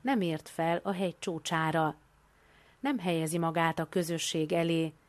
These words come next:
nem főnökösködik, hanem velük együtt halad és példát mutat.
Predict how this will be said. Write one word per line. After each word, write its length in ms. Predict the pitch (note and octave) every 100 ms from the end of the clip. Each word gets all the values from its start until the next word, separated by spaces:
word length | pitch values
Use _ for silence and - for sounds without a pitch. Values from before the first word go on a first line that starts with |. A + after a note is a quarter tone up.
| _ _
nem 240 | G3 A#3
főnökösködik, 920 | G3 G3+ F#3+ F3 - D#3 - D#3+ D#3 - _ _
hanem 380 | - F#3 F#3 G3 -
velük 340 | G#3 A#3+ F#3
együtt 360 | F3+ E3 E3 D#3
halad 400 | - D#3+ D#3+ D#3
és 160 | G3+ -
példát 560 | - E3+ D#3 D#3+ D3+
mutat. 500 | E3+ E3 E3 D3+ -